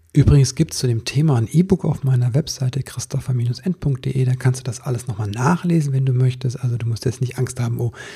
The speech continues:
verpasse ich was?" Ähm, das E-Book heißt Geheimformel bei Wutanfällen oder so, aber das ploppt dir entgegen, <laughs> wenn du auf meine Webseite kommst.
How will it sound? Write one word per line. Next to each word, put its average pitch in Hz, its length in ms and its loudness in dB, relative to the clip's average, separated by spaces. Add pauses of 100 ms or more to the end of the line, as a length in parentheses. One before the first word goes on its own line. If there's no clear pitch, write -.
(160)
verpasse 120 600 0
ich 131 120 -2
was?" 131 260 0 (720)
Ähm, 113 400 -4
das 107 220 -8
E-Book 127 360 -10
heißt - 340 -10
Geheimformel 120 1900 0
bei 110 260 -6
Wutanfällen 160 540 -2
oder 165 140 0
so, 156 240 2
aber 123 260 -2 (400)
das - 180 -2
ploppt - 480 -2
dir 131 120 4
entgegen, 127 420 2
<laughs> - 20 2
wenn - 100 4
du - 80 4
auf 120 100 0
meine 123 160 0
Webseite 147 420 0
kommst. 165 380 -4